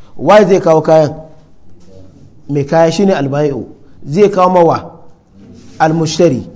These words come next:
Kawai ana cikin wannan yarjejeniya, sai mai kaya ya saba, bai kawo kayan ba. Ina fatan mun gane surar matsalar a yanzu. Da bai kawo kayan ba,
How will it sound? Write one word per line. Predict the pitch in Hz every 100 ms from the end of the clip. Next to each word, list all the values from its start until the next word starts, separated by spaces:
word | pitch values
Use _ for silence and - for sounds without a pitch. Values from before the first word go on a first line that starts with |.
| - - -
Kawai | - 254 233
ana | 226 220 220
cikin | 202 -
wannan | 208 220 220
yarjejeniya, | 170 147 196 196 208 196 208 214 - - -
sai | - 196 208
mai | 214 180
kaya | - 165 165 165
ya | 156
saba, | 180 165 120 - - - - - - - - - -
bai | 139 156
kawo | 170 170
kayan | 170 170 160
ba. | 104 - - - _ _ - _ _ _ _ _ _ _ _ - - - - _ - _ _ _ _ _ _ _ -
Ina | 175 196
fatan | 170 165 165
mun | 170 170
gane | 180 170
surar | - 160 160
matsalar | 135 135 - 139 90
a |
yanzu. | 95 87 85 - - - - - -
Da | 147 175
bai | 175
kawo | 170 214 214
kayan | 214 220 220
ba, | 143 123